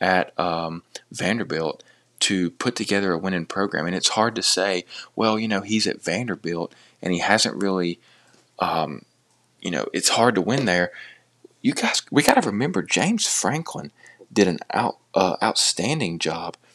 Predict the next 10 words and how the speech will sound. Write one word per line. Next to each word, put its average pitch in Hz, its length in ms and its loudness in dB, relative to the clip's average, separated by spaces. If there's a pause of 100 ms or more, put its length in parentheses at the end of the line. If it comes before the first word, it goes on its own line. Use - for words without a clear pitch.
(320)
at 87 340 0 (260)
Vanderbilt. 90 440 2
He 135 80 0
was 180 120 2
able 101 200 0
to 90 80 -2
put - 260 -6
together 87 360 -2
winning 107 420 -2
teams, 107 500 -2